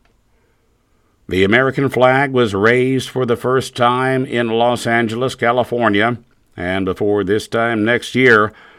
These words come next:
it shall probably go down there for the last time. Crisco, Crisco oil, Crisco glop, whatever it is,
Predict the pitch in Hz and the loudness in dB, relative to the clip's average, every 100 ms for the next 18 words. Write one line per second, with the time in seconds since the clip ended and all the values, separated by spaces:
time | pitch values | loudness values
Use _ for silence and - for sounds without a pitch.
0 | _ _ _ - 127 120 120 127 127 110 | _ _ _ -2 0 2 2 2 2 0
1 | 127 127 123 107 107 113 113 90 107 104 | 2 4 4 0 2 4 2 0 2 2
2 | 107 110 78 80 135 107 67 62 - - | 0 -4 -8 2 4 4 0 -10 -16 -18
3 | - 80 87 71 78 101 _ _ 104 87 | -14 -4 -2 -2 -6 -10 _ _ 0 0
4 | 78 87 - - 82 92 90 98 _ 92 | -2 -8 -14 -14 -6 -4 -4 -8 _ -6
5 | 101 127 98 85 - - - 117 104 76 | -2 2 2 -2 -10 -14 -2 0 0 -2
6 | 65 - _ _ _ _ _ _ - 180 | -8 -18 _ _ _ _ _ _ 0 0
7 | - 143 110 76 62 - - 104 - 110 | 0 2 2 2 -4 -10 -4 -4 0 2
8 | 101 107 113 117 113 - 107 - 113 101 | 4 4 4 2 0 -2 -4 0 0 0
9 | 90 107 113 - 104 104 104 101 107 113 | 0 0 0 -2 0 0 0 2 2 2
10 | 120 | -2